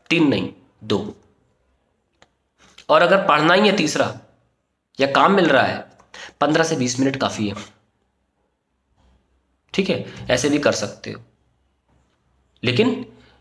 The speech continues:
ये study करना बहुत ज़रूरी है। ये करना ज़रूरी नहीं है कितने number आए, इसका कोई फ़र्क नहीं पड़ता,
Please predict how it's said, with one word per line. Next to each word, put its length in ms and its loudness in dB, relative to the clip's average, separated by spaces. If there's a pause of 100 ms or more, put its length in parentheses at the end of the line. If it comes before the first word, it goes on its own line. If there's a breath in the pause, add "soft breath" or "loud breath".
(120)
ये 260 2
study 300 2
करना 280 4
बहुत 180 4
ज़रूरी 380 2
है। 180 2 (240 loud breath)
ये 280 2
करना 300 2
ज़रूरी 280 4
नहीं 180 6
है 80 2
कितने 280 2
number 160 4
आए, 300 0 (240)
इसका 120 0
कोई 200 4
फ़र्क 220 2
नहीं 100 2
पड़ता, 400 -6